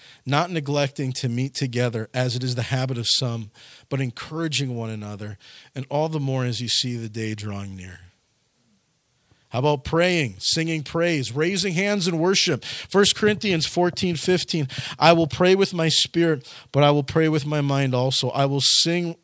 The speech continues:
praise with my spirit, but I will sing with my mind also." First Timothy two eight, "I desire then that in every place the men should pray lifting holy hands without anger or quarreling."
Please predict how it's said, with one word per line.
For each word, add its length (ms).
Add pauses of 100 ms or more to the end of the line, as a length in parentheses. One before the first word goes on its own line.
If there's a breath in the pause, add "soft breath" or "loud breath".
(180)
praise 380
with 140
my 160
spirit, 460 (560 loud breath)
but 120
I 100
will 100
sing 260
with 160
my 140
mind 320
also." 480
First 320
Timothy 340
two 320
eight, 160 (880)
"I 100
desire 540
then 240
that 160
in 160
every 320
place 540 (800 loud breath)
the 80
men 180
should 240
pray 220
lifting 440
holy 400
hands 560
without 540
anger 560 (680 soft breath)
or 60
quarreling." 680